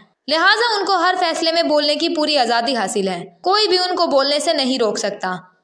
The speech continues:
और ना ही किसी को इतनी जुर्रत होनी चाहिए।" सलाहुद्दीन अयूबी की बात सुनकर सब अपनी जगह चुप होकर बैठ जाते हैं। मलिक शावर खड़ा होता है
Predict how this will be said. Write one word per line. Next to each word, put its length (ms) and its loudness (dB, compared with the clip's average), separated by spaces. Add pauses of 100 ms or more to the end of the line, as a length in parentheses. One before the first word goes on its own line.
(160)
और 100 2
ना 200 2
ही 140 2
किसी 260 -4
को 140 0
इतनी 240 -2
जुर्रत 400 0
होनी 220 -2
चाहिए।" 520 -4 (200)
सलाहुद्दीन 640 2
अयूबी 300 0
की 120 2
बात 280 2
सुनकर 320 -2
सब 200 0
अपनी 240 -2
जगह 220 0
चुप 260 -2
होकर 240 0
बैठ 240 0
जाते 280 -2
हैं। 400 -4 (560)
मलिक 220 2
शावर 300 2
खड़ा 240 2
होता 300 2
है 400 -4